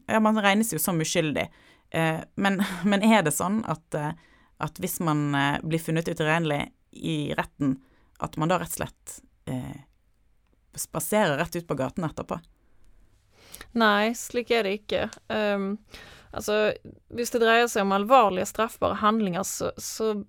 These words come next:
Speaker 2: kan man som utilregnelig, og blir i de fleste tilfeller dømt til noe som kalles for strafferettslig særreaksjon. Og det, eh, det betyr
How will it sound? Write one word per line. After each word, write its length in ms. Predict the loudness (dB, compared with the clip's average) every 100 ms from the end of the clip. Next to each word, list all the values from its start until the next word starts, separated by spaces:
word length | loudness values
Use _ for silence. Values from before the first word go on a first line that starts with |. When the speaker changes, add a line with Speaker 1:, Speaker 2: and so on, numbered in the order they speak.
| _ _ -2
Speaker 2:
kan 200 | 0 2
man 160 | 0
som 220 | -2 0 0
utilregnelig, 840 | 0 0 2 2 2 0 0 -2 -6 -20 _ -20 _ -14 -14 -6
og 200 | -4 -2
blir 300 | 2 2 2
i 40 | -2 -4 -8 -10
de 160 | -2 0
fleste 280 | 2 0 -2
tilfeller 460 | -4 -2 -2 -2 0
dømt 300 | 2 0 -2
til 160 | -4 -2
noe 120 | -4
som 160 | -4 -6
kalles 300 | -2 -2 -4
for 100 | -8
strafferettslig 680 | -8 -8 -6 -6 -6 -6 -6
særreaksjon. 840 | -2 -4 -4 -8 -10 -12 -12 -10 -10 _ _ -20 -20 -20 -20 -12
Og 100 | -2
det, 400 | 4 4 4 0 -6 -6
eh, 160 | -2 -2
det 180 | -4 -4
betyr 520 | -2 0 2 4 2